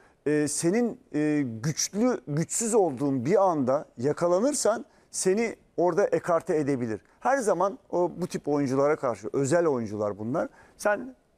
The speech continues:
kontrollü olacaksın ve güçlü olacaksın, fizikli olacaksın, iyi konsantre olacaksın. E, ona iyi dikkat etmek lazım diye düşünüyorum. Ancak öyle işte yani bu durdurabilirsin. Çok konsantreli oynayacaksın. Devamlı yanında oynayacaksın.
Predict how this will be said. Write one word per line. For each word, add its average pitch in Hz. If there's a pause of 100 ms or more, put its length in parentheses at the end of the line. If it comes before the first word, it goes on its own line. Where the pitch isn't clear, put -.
(100)
kontrollü 180
olacaksın 165
ve 196
güçlü 151
olacaksın, 117
fizikli 139
olacaksın, 175
iyi 196
konsantre 135
olacaksın. 117 (480)
E, 180
ona 190
iyi 190
dikkat 170
etmek 147
lazım 113
diye 113
düşünüyorum. 117
Ancak 170
öyle 160 (100)
işte 120
yani 110 (100)
bu 113
durdurabilirsin. 117
Çok 175
konsantreli 127
oynayacaksın. 110 (360)
Devamlı 160
yanında 147
oynayacaksın. 131